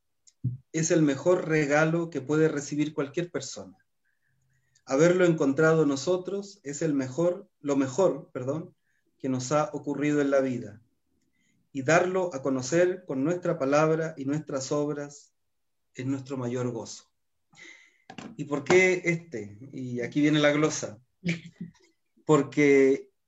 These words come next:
Speaker 1: yo creo que Jesús es el gran desconocido. ¿Mm?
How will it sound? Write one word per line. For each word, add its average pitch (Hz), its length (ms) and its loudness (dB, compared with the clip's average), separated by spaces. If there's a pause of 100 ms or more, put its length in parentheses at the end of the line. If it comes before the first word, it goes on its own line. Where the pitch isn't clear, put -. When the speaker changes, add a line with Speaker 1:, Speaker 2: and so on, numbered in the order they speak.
Speaker 1:
yo 156 180 0
creo 180 200 4
que 170 100 0
Jesús - 760 -4
es - 720 -4 (440)
el 131 160 -10
gran 165 260 0
desconocido. 139 840 -2 (240)
¿Mm? 135 140 -8